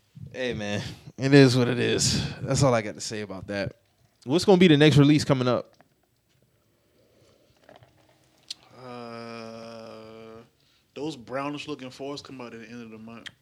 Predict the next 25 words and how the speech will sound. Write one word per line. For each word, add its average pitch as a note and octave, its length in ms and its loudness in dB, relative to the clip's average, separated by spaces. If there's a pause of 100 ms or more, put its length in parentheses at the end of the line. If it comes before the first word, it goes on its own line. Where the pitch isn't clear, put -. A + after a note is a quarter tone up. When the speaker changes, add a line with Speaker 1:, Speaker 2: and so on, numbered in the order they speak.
(680)
Speaker 2:
The A#2 60 -10
taupes, - 560 -14
they - 140 -10
look B2+ 200 -8
Speaker 1:
Yeah. A#2 100 -10
Speaker 2:
like - 80 -6
Travis B2+ 380 -6
Scott's. - 460 -14 (300)
Speaker 1:
Yeah. B2+ 300 -2 (1120)
Speaker 2:
Those C#4+ 260 -6
are D3 120 -4
hard. C#3+ 380 -2 (400)
Speaker 1:
You A#2+ 120 -6
common C#3 280 6
them? G#3+ 120 -2 (600)
Speaker 2:
<laughs> D#3 80 -10
I E3 40 -12
might D#3+ 280 -8
have D3 280 -6
to. G#2 200 -18 (800)
I - 80 -10
like C3+ 280 -8
those. A2 440 -14 (3000)
Speaker 1:
We'll D3 180 -12
see. G#2 340 -12